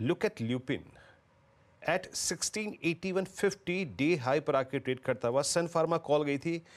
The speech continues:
मैं सिप्ला अपने हॉट स्टॉक से मार्क करके लेके आया था, डे हाई पर है और ल्यूपिन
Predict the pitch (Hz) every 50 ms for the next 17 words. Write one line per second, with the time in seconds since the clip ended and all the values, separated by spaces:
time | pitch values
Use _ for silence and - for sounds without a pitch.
0 | - - - - 196 - - - - 208 196 - 208 202 185 170 - 190 180 135
1 | 139 151 151 - - - 180 156 - - - 165 151 139 139 139 - - 147 135
2 | - 147 143 139 - - 131 123 131 131 - 151 147 143 - - - - - -
3 | - - - _ - 98 98 120 165 190 175 127 147 160 165 156 - 156 151 139
4 | 123 143 160 202 - - - 143 151 160 147 117 98 107 131 170 196 - - 196
5 | 156 127 127 _ - 139 160